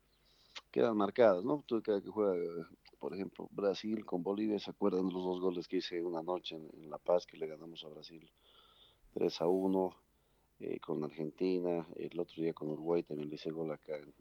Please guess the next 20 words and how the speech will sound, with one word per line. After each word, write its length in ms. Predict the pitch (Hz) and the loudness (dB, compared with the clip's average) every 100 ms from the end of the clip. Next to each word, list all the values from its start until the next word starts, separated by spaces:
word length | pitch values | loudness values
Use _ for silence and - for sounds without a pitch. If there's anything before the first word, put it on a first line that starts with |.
| - | -20
en 80 | 76 | -12
La 100 | 73 | -10
Paz. 380 | - 85 87 - _ _ - - _ _ | -2 0 -2 -8 _ _ -20 -20 _ _
Gracias 240 | - 110 120 | -2 2 4
a 20 | |
Dios 140 | 120 | 2
siempre 560 | - 117 117 104 95 78 - | 0 -2 2 2 2 -2 -6
tuve 200 | - 98 | -2 0
la, 140 | 85 80 69 | 2 0 -2
la 140 | 80 76 | -6 -6
fortuna 460 | - 80 - 92 | -4 -4 2 2
de 60 | 82 | 2
estar 200 | - 87 | 0 -2
presente 480 | 80 78 85 80 76 | -2 -4 -4 -4 -8
en 60 | |
el 60 | 73 | -10
marcador 420 | 76 - 87 117 | -12 -4 -2 0
y 40 | |
eso 180 | 110 - - | -2 -6 -2
queda, 320 | 131 123 85 | 4 4 4